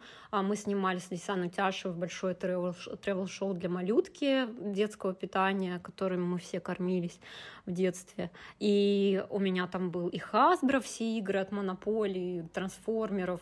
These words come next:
и вся вот эта вот детская, игрушки детские. То есть много было клиентов, и Реми Куантро, это Метакса, какие-то все, весь алкоголь, Реми Мартан.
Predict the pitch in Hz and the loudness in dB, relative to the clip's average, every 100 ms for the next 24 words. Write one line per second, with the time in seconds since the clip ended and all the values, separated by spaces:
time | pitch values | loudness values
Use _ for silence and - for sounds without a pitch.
0 | - 175 170 190 185 180 - - 170 170 | -6 -10 -6 -2 -2 -2 -10 -12 -10 -10
1 | 170 170 190 185 - 190 180 175 175 175 | -10 -4 -4 -4 -6 -2 0 0 -2 -4
2 | 170 - - - - 202 175 185 185 - | -6 -14 -18 -16 -8 -2 0 0 -2 -6
3 | 170 180 175 - 175 165 - - _ - | 0 0 0 -4 -6 -6 -10 -20 _ -20
4 | - 233 214 269 277 190 196 196 202 196 | 0 0 6 6 6 4 2 2 2 4
5 | 240 403 330 - 220 214 220 226 233 226 | 6 6 4 2 4 6 6 4 2 2
6 | 190 190 - 247 370 370 - - 214 214 | 2 2 4 8 8 4 -4 -2 2 4
7 | 214 202 196 190 214 208 208 208 269 285 | 6 6 6 6 4 2 4 6 6 2
8 | - - 208 208 196 196 196 - - - | -2 2 4 6 4 2 0 -6 -14 -16
9 | - 151 151 - - 226 208 - - 233 | -16 -16 -14 -16 -12 -10 -10 -10 -8 -6
10 | 196 233 226 202 202 185 214 285 269 214 | 0 0 0 -2 -2 2 6 6 4 0
11 | 190 196 - 247 269 277 | 0 -2 4 6 8 6